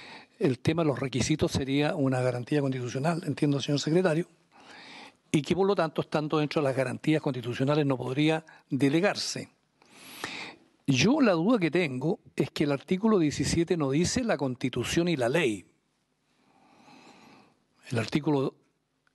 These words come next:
diecinueve, número diecisiete, dice, dice exactamente, sin otros requisitos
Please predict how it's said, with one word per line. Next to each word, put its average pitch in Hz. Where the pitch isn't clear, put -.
diecinueve, 139
número 143
diecisiete, 131
dice, 147
dice 123
exactamente, 143
sin 175
otros 202
requisitos 165